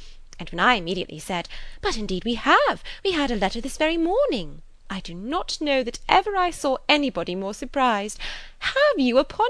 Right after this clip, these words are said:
your honour?' said she. 'Well, that is quite unexpected.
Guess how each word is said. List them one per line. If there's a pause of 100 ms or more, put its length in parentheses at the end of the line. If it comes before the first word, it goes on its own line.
your (120)
honour?'
said
she. (380)
'Well,
that
is
quite
unexpected.